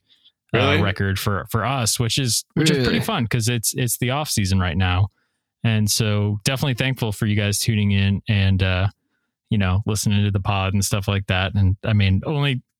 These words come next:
Speaker 1: in my book, only Bills Mafia is this committed to the offseason where, you know, a couple of, you know,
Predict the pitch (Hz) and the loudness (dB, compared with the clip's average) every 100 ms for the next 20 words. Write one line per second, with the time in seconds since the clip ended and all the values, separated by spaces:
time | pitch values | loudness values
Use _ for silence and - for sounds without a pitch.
0 | _ 139 139 156 143 113 98 117 117 113 | _ -2 0 0 0 -2 -2 -2 -2 0
1 | 107 101 101 95 - 98 92 98 - 98 | 0 0 0 -2 -2 0 0 0 0 0
2 | 95 92 95 104 90 98 - _ _ - | 2 0 0 0 2 0 -2 _ _ -4
3 | 113 107 95 - 98 92 95 98 95 92 | 0 0 0 0 2 2 2 2 0 0
4 | 95 _ _ _ 113 98 95 95 110 104 | -2 _ _ _ -2 0 0 0 -2 -2
5 | 98 95 98 _ _ _ _ _ _ _ | 0 -2 -4 _ _ _ _ _ _ _
6 | 139 95 92 104 | -2 0 0 -2